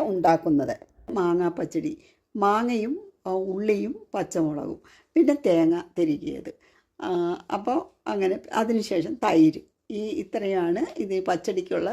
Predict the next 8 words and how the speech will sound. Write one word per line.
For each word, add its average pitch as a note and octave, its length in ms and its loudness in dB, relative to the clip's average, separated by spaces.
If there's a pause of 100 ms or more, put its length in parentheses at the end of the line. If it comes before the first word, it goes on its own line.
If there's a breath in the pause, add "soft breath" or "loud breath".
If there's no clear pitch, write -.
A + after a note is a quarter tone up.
സ്പെഷ്യലായിട്ടുള്ള - 920 -2 (540 soft breath)
ഇത്. E3+ 220 4 (160)
എളുപ്പം A3+ 460 0
തന്നെ G#3 200 -2 (140)
പച്ചടിയും G#3+ 520 0 (120)
ഉണ്ടാക്കാൻ F3 580 0
നമുക്ക് F3+ 320 -2
സാധിക്കും. D#3 560 -2